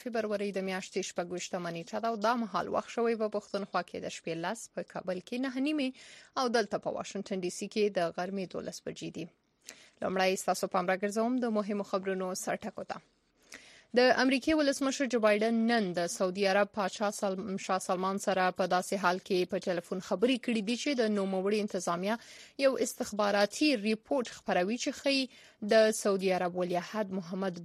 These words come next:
بن سلمان په کال دوه زره اتلسم کې د سعودي خبریال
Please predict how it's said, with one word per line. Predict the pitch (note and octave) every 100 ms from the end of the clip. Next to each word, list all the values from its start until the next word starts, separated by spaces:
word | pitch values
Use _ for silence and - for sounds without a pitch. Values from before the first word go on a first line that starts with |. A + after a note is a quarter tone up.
| F#3+
بن | F#3+
سلمان | - F#3+ F3+ A3 A#3 E3+ F#3+ -
په | A3+
کال | A#3 A#3 G#3
دوه | A3+ A3
زره | G3+ F#3+
اتلسم | F#3+ G3 F#3+ - G3
کې | - F3+
د | F#3
سعودي | G3+ F#3 A#3+ -
خبریال | G#3 G3+ G3+ G3+